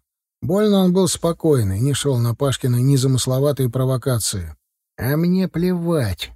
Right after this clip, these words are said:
пробормотал Пашка и поудобнее улёгся на своей койке. Пашка глянул в окошко на противоположной стене. Там на фоне синего, почти белого неба висела в воздухе маленькая белая чайка.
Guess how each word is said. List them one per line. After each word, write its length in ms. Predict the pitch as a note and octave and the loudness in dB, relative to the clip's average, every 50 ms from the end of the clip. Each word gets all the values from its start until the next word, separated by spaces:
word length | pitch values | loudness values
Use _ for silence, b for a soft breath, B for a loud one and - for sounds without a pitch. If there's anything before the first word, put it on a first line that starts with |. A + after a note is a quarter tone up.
| - _ _ | -20 _ _
пробормотал 640 | - B2 A#2+ A2+ A2+ A2+ A2+ G#2+ - A2 F#2+ F2 | -4 -2 -2 -2 -2 -2 -2 -4 -4 -6 -6 -6
Пашка 360 | - - B2 C3 B2 - - G#2+ | -6 -6 -6 -6 -6 -6 -6 -8
и 40 | |
поудобнее 640 | G2+ - C3 C3 C3 B2+ C#3 E3 E3+ D3+ D3 D3 C#3+ | -6 -4 -2 -2 0 0 0 0 0 0 0 0 0
улёгся 440 | C#3 C3+ C#3 D3 D3+ C#3 - - B2+ | 2 2 2 2 0 0 0 -2 -2
на 60 | B2+ | -2
своей 320 | A#2 - B2+ B2 B2+ B2 A2+ | -2 -2 -2 0 0 -2 -2
койке. 540 | - - C3 A#2+ A2 G2 - F2 D#2+ D2+ - _ _ _ _ _ _ _ _ _ _ _ _ - | -2 -2 0 0 0 -2 -6 -10 -12 -12 -14 _ _ _ _ _ _ _ _ _ _ _ _ -8
Пашка 340 | A2+ A2+ G#2 - - A2+ | -4 -4 -4 -4 -4 -4
глянул 340 | G#2+ A2+ A2+ A2+ G#2+ G#2 G2 | -4 -2 -2 0 0 -2 -2
в 60 | G2+ | -4
окошко 580 | G#2+ G#2 - - D3 D3+ C3+ - - C#3 B2 - - | -4 -6 -2 0 0 0 2 0 -2 -2 -2 -2 -2
на 160 | - B2+ B2 | -2 -2 -2
противоположной 800 | A#2 B2 A#2+ A#2 C3 B2 A#2 A#2 C3+ C#3 C#3+ D3 C#3 B2+ C3+ C3+ | -2 -2 -2 -2 0 -2 0 0 0 0 2 2 2 2 0 0
стене. 440 | A#2+ - - C#3 C3+ C#3+ C#3+ C3+ B2 G#2+ | -2 -2 -2 0 2 2 2 2 0 0
Там 260 | - C#3+ D3+ D#3 D3 | -2 -2 -2 0 0
на 140 | C#3+ C#3 B2+ | 0 -2 0
фоне 340 | - D3+ D3+ D3+ D3 C#3+ B2+ | 0 0 0 2 2 0 0
синего, 480 | - - D#3 D#3+ E3 D#3+ D#3 C#3+ C3+ | -2 -2 0 0 2 2 2 2 0
почти 400 | A#2+ - B2+ A#2+ - - - C#3 | 0 0 -2 -2 -2 -2 -2 -2
белого 360 | C3+ C3 C#3+ C#3 C3+ C3 B2+ B2+ | 0 2 2 2 2 0 0 2
неба 440 | C#3 D3+ D#3+ E3 D3+ D3 C#3+ B2+ B B B B B B B - | 2 2 2 0 0 0 0 -2 B B B B B B B -6
висела 420 | G2+ A2 G#2 - - A#2+ A2+ A2 | -4 -4 -2 -2 -2 -2 0 0
в 80 | A2+ A2+ | 0 0
воздухе 540 | C3+ D#3 E3+ F3 E3 D3+ D3+ C#3 - D3+ D3 | 2 2 2 2 2 2 0 0 0 0 0
маленькая 600 | D3+ D#3+ F3+ F#3 F3+ F3+ F3 D3+ - D#3+ D#3 D3+ | 2 2 2 2 2 2 2 0 2 2 2 2
белая 400 | C#3 C#3 C#3 C#3 C3+ C3+ C3 B2 | 2 2 2 2 2 2 0 0
чайка. 640 | A2+ - - C3+ B2+ A2+ G#2 F#2 - F2+ E2+ E2 | 0 0 0 0 0 0 -2 -4 -6 -8 -8 -8